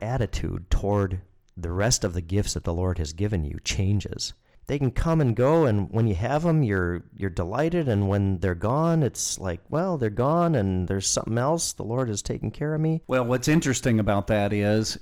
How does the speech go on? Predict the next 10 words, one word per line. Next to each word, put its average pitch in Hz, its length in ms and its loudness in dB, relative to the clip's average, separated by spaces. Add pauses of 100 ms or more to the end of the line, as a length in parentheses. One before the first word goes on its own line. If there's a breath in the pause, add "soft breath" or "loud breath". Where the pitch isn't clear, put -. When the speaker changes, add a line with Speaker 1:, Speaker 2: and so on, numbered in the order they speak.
Speaker 2:
guess 165 320 0
what 175 280 0
one 156 160 4
of 151 120 4
the 135 200 2
other 135 260 4
lies 101 800 -2 (380)
happens 131 480 0
to 113 100 -2
be? 123 540 -6